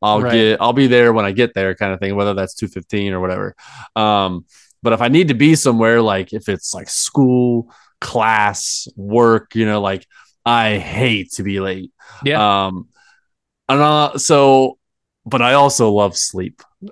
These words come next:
Speaker 1: I, you
Speaker 2: yeah.
Speaker 1: know, like, I, I love to sleep in. Like, Saturdays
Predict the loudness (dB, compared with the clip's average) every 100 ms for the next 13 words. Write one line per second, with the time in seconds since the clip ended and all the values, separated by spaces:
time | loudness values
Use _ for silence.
0 | _ 0 2 4 2 2 2 2 2 0
1 | 0 2 2 2 0 2 2 0 -2 -4
2 | -4 0 2 4 4 0 -4 -2 0 2
3 | 2 2 4 2 0 -6